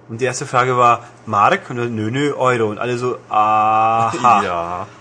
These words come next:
Speaker 1: Dann hat natürlich gleich mal der Mediamarkt gesagt, "Uns doch egal." Und sechs Wochen später haben sie es dann auch, glaub ich, offiziell um hundertfünfzig Euro gesenkt oder so. Also auf jeden Fall sehr viel gesenkt. Äh, ho. Also es wäre nicht das erste Mal, dass jemand sich preislich völlig vergaloppiert.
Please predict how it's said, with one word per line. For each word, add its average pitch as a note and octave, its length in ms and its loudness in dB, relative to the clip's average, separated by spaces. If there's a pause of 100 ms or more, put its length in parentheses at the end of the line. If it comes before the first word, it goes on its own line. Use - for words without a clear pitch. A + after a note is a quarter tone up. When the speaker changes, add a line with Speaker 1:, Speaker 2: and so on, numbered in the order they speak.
Speaker 1:
Dann A#2+ 220 -4
hat C3+ 160 0
natürlich C#3 360 -2
gleich B2+ 160 0
mal B2+ 80 0
der A#2+ 100 -2
Mediamarkt D#3+ 460 2
gesagt, D3+ 300 -2
"Uns C#3+ 200 -2
doch F#3 160 -4
egal." F3 400 4
Und D3 280 -6
sechs C3+ 220 -6
Wochen D3 200 -4
später D3 280 -2
haben D3+ 160 -2
sie D#3+ 60 -6
es - 60 -6
dann A#2+ 120 -6
auch, A#2+ 220 -2
glaub A#2 160 -4
ich, A#2+ 80 -4
offiziell B2 580 -4
um A#2 300 -8
hundertfünfzig A#2+ 640 -8
Euro A#2 220 -4
gesenkt A2+ 340 -10
oder G#2 180 -10
so. - 140 -14 (460)
Also A#2 120 -10
auf B2+ 140 -10
jeden B2+ 120 -8
Fall A2+ 140 -6 (160)
sehr A#2 300 -6
viel A2+ 240 -8
gesenkt. G#2+ 420 -10 (600)
Äh, - 520 -14
ho. A2+ 100 -2 (400)
Also B2 140 -8
es C#3 60 -6
wäre C#3+ 160 2
nicht D3 120 -2
das - 60 -10
erste B2+ 300 -2
Mal, A#2 160 -4
dass A2 160 -6
jemand A#2 320 -6
sich - 260 -16
preislich A2+ 340 -6
völlig B2 260 -4
vergaloppiert. A2+ 540 -6